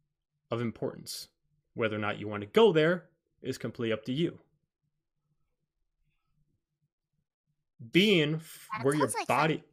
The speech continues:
Speaker 1: I can't hear you.
Speaker 2: I said, "That sounds like fun."
Speaker 1: Since your body is still over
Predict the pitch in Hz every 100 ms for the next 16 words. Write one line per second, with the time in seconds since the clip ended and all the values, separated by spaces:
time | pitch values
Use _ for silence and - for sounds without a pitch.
0 | _ _ - 113 - 104 101 101 - _
1 | _ _ _ _ _ _ _ _ _ _
2 | 294 262 302 294 - 370 - 587 605 381
3 | 277 - 214 226 - _ _ _ _ _
4 | _ - 208 214 185 - 151 165 135 -
5 | 127 - - 170 170 151 - 175 139 117
6 | 131